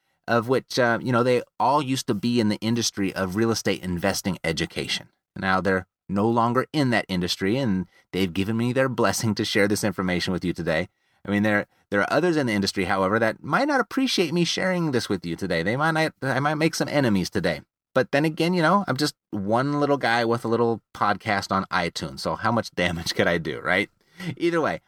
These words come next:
I don't really care too much about what others think, as you probably could tell by the, if this is not your first time listening to the show, you know, their opinion of me is really none of my business anyway.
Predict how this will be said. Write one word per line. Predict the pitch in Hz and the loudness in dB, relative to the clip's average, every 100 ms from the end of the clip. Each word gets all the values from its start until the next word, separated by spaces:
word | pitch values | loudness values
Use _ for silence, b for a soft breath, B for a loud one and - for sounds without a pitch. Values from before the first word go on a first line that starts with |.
| _ | _
I | 135 | -2
don't | 143 | 0
really | 143 139 | 2 0
care | - 139 151 | 0 0 0
too | - | -2
much | 160 165 | -2 -2
about | 175 175 190 | 0 0 0
what | 202 | 0
others | 156 131 127 | 0 0 -2
think, | 120 147 202 | -2 -4 -4
as | 127 107 104 | -4 -2 -2
you | 110 - | -4 -4
probably | 101 101 98 | -2 -2 -2
could | 87 | -4
tell | - 87 104 | -2 0 2
by | 92 90 | 2 2
the, | 87 85 - | 0 -2 -6
if | - - | -16 -8
this | 87 | -6
is | 87 82 - - | -6 -6 -10 -4
not | 90 - | -4 -2
your | 80 | -2
first | 98 101 | 0 0
time | - 82 | 0 -2
listening | 85 87 82 | -2 -2 -4
to | |
the | 80 | -4
show, | - 85 131 - - | -4 -4 -4 -8 -6
you | |
know, | 92 104 | -2 0
their | 120 98 | 2 2
opinion | - 101 107 104 | 0 -4 0 0
of | 92 | 0
me | 107 131 | 0 -2
is | 104 | 0
really | 101 101 101 | 0 2 0
none | 92 95 | 0 0
of | 95 | 0
my | 87 85 | 0 -2
business | 80 78 85 82 | -2 -4 -4 -4
anyway. | 71 64 - | -6 -8 -10